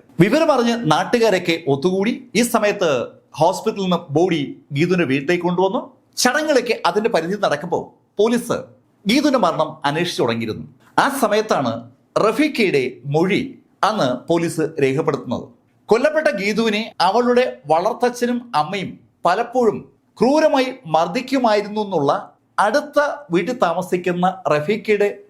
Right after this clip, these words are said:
മൊഴിയുടെ അടിസ്ഥാനത്തിലായിരുന്നു തുടർന്ന് പോലീസിന്റെ അന്വേഷണമൊക്കെ. അതുകൊണ്ട് തന്നെ പോലീസ് കൂടുതൽ കാര്യങ്ങളൊന്നും തിരക്കിയില്ല. അന്വേഷണം ഏതാണ്ട് പൂർണ്ണമായും ആനന്ദനിലേക്കും അതുപോലെ ഗീതയിലേക്കും മാത്രമായി ആ കോവളം പോലീസ് സ്റ്റേഷൻ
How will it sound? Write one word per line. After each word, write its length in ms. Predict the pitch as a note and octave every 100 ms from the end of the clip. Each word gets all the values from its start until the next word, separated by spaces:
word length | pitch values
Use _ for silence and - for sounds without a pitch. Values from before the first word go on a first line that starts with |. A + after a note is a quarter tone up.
| _ D3+
മൊഴിയുടെ 460 | F#3+ A3+ C#4+ C4+ G3+
അടിസ്ഥാനത്തിലായിരുന്നു 1200 | D3 D#3+ - G#3+ A3+ G#3+ D#3+ D#3 D3+ C#3 C3+ - -
തുടർന്ന് 260 | B3 A3 F#3
പോലീസിന്റെ 520 | - E3+ F3 E3+ C#3+ C3+
അന്വേഷണമൊക്കെ. 640 | C3 D3 - A#2+ F#2+ F#2+ - _ C#3+
അതുകൊണ്ട് 320 | E3+ A3+ A#3+
തന്നെ 140 | G#3+
പോലീസ് 540 | F3 F3+ A3+ A#3+ C#3 - - _
കൂടുതൽ 440 | C#4 E4 D#4 C4 - - -
കാര്യങ്ങളൊന്നും 500 | F3+ G#3+ A#3 G3+ F#3
തിരക്കിയില്ല. 480 | F3 C3+ B2+ B2+ - - -
അന്വേഷണം 500 | F3+ C4+ C4+ A#3 - F3
ഏതാണ്ട് 280 | F#3+ G3+
പൂർണ്ണമായും 720 | G3 E3 A3 B3 A3+ F3 D3+ - _ -
ആനന്ദനിലേക്കും 1000 | C#3+ G#3+ C#4 B3+ G3+ E3+ D3 B2+ - - -
അതുപോലെ 420 | A3 A#3 E3+ D3+ -
ഗീതയിലേക്കും 640 | C3+ F#3 A#3 B3 G#3+ F#3+ D#3+
മാത്രമായി 540 | D#3 D#3 E3+ C#3 C3+ - D3
ആ 220 | D#3 D3+
കോവളം 340 | D#3+ F3 E3+ -
പോലീസ് 180 | D3 D3
സ്റ്റേഷൻ 380 | D#3 D3 -